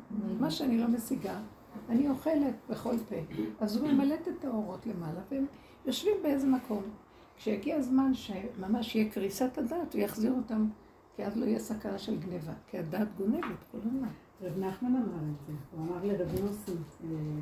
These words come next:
Speaker 1: אני אף פעם לא קוראת, זה ברור לי שכל מה שיש שם, מה, מה השם לוקח, זה שמור, זה שמור, האדם טרח, עמל, אבל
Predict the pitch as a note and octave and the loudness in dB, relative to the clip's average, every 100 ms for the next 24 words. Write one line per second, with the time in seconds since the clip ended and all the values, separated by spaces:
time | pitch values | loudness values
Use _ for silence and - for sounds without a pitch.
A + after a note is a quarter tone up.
0 | D#3 G#3+ A3+ D4 - C#4 C4+ C4 A3+ B3+ | -2 2 2 2 -2 -2 -2 -2 -2 -2
1 | - F3 E3+ D#3+ F#3 A3+ C#4 C4 A#3 - | -2 -6 -4 -2 0 2 4 2 0 -6
2 | - - A#3 B3+ A3 G#3 - G3+ G3+ - | -6 0 2 4 4 2 2 2 0 -2
3 | - - - - - G#3 F#3+ - D3+ - | -10 -16 -8 -6 -2 0 -2 -2 -4 -4
4 | - - - - A3 A3+ D#4+ F4+ A4 A#3 | -12 -20 -20 -6 0 2 2 2 2 0
5 | E3+ D#3 - A3+ G#3 D#3 E3+ F3+ - F3+ | 0 -4 2 2 4 0 -2 -4 -4 0
6 | A3 - - D#3+ G3+ - - D#3 E3+ | 0 0 -4 0 2 2 -2 -4 -4